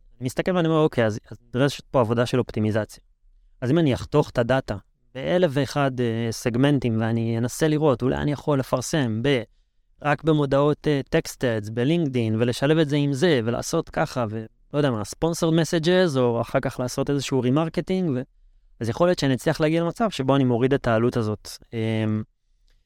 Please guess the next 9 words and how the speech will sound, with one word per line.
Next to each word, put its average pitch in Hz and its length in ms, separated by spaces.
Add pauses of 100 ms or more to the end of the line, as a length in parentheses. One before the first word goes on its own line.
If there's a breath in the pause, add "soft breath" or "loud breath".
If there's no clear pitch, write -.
(500)
ומקץ, 123 720
אה, 156 240
אני 135 100
חושב, 139 360 (480)
משהו 131 220
כמו 131 540 (200)
שישה, - 520
שבעה 120 260
חודשים, 160 500